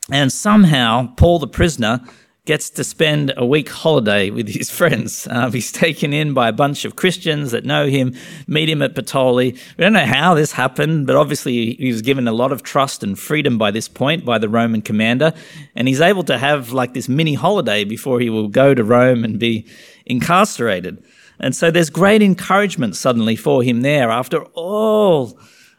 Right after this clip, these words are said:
the craziness to this point. Suddenly, he's welcomed by fellow believers. He has a week with them in Puteoli, and then they're gonna walk the final distance from there up to Rome.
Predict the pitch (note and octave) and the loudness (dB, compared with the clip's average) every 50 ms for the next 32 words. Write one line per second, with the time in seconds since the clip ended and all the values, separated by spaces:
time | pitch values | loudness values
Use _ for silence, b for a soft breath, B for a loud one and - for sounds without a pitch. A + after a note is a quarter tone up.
0 | b b - C3+ C3 - - F3+ F3+ F#3 F3+ D3+ D#3+ C#3 A#2+ G#2+ - - - D3+ | b b -4 -4 -4 0 2 4 4 4 2 2 0 0 0 0 -2 -4 -6 -4
1 | C3 C3+ C3 - - - - F3 F#3+ E3+ C3+ A2+ - - - D#3+ E3 E3+ E3 D#3+ | -2 -2 -4 -4 -6 -6 -2 0 0 2 0 -2 -4 -6 0 0 0 0 0 -2
2 | D#3+ D#3+ D#3+ D#3 D#3 b b b b b b - A#2+ A2+ A2+ A2+ B2 D3 E3+ F3 | -2 -2 -2 -4 -6 b b b b b b -4 -4 -4 -2 0 2 2 2 2
3 | E3+ - F#3+ F3 E3 E3 D3+ C#3 A#2+ G#2 C#3 C3 C3 C3 C3 - D3+ C#3+ C#3 C3+ | 2 2 2 4 4 2 2 0 0 2 2 4 4 2 2 2 2 2 4 2
4 | A#2+ A2+ A2+ A#2 C3+ C#3+ D3 C#3+ C3 C#3 C#3 C3 A2 A2 G2+ F2+ G#2+ G2+ G2 G2+ | 2 2 0 2 2 2 0 0 -2 -2 -4 -4 -6 -8 -10 -8 -8 -8 -8 -10
5 | F#2+ G#2 C#3 E3+ E3+ E3+ - E3+ D3+ B2+ C3+ C#3+ C#3 C3+ C3+ C3 B2 A2 B2 A2 | -8 -4 -4 -4 -4 -4 -6 -8 -8 -4 -4 -2 -2 0 0 -2 -2 -4 -6 -10
6 | - - C3+ C3 B2+ A#2+ B2 B2+ A#2+ B B B B B B D3 E3 F#3+ G3+ G3+ | -4 -2 0 0 2 0 0 -2 -4 B B B B B B -2 0 0 2 2
7 | G3 F3+ E3 D#3 D3 C3+ B2 C3+ D3+ D#3 D3 - - - A2+ - - C#3+ D3 D#3 | 2 2 2 2 0 0 2 4 4 4 4 2 -2 -6 -6 -2 0 2 2 2
8 | D#3+ D#3 D3 B2 G#2+ A2+ - - - B2+ A2+ A#2 A#2 - - - C3+ A2+ A2+ A#2+ | 2 2 0 0 -2 -4 -6 -6 -6 -4 -4 -4 -4 -6 -4 -2 -2 0 0 0
9 | A#2+ A#2+ A#2+ A#2+ A#2+ A2+ B B B B - C3 - - - C#3+ A#2+ B2+ B2 A#2+ | 0 0 0 0 -2 -2 B B B B -6 -6 -6 -4 -6 -4 0 0 2 2
10 | A#2 G#2+ G2 F#2+ F2 | 2 0 -2 -4 -6